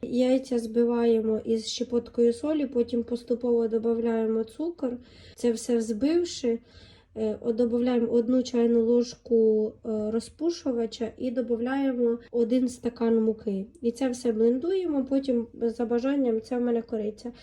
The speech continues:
Можна додати кориці, можна зверху посипати потім. І все, це робимо отак. Там.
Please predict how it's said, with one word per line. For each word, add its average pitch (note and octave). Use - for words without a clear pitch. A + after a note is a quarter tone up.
Можна B3+
додати A3
кориці, C4+
можна B3
зверху D4
посипати C4
потім. A3+
І C#4+
все, A#3+
це C4
робимо A3+
отак. C4+
Там. E4